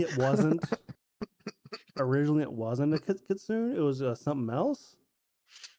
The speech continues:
Speaker 2: <laughs>
Speaker 1: But I changed, I changed the story a little bit.
Speaker 2: Gotcha.
Speaker 1: They,
Speaker 2: Gotcha.
Speaker 1: once, once I got your guys' back, back, back, backstories, I'm like, <gasps> "I'm not gonna do that."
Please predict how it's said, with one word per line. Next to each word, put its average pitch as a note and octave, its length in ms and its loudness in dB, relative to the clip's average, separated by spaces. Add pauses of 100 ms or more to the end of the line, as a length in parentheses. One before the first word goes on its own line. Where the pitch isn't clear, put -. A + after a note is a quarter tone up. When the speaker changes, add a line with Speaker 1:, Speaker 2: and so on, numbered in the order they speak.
(120)
Speaker 2:
<laughs> D#3+ 280 -4 (1600)
Speaker 1:
But C3+ 440 0
I B2+ 340 2 (340)
changed, C#3 600 0 (1120)
I C3 60 -6
changed C3 340 0
the A#2 60 -4
story A2 240 -6
a A2 40 -4
little A2 160 -8
bit. - 240 -8 (600)
Speaker 2:
Gotcha. A2+ 500 -8 (300)
Speaker 1:
They, C3 160 0
Speaker 2:
Gotcha. C#3 160 -4
Speaker 1:
once, C#3 220 0
once C#3 220 -2
I C3 40 0
got B2+ 180 0
your C3 120 -2
guys' A#2+ 260 -6
back, A2+ 300 -10 (520)
back, A#2+ 200 -6
back, C3+ 180 -8
backstories, C3 460 -10
I'm C#3 80 -10
like, - 200 -12
<gasps> F3+ 760 -18
"I'm C#3 120 -6
not C#3 160 -6
gonna B2+ 160 -10
do - 120 -10
that." - 220 -14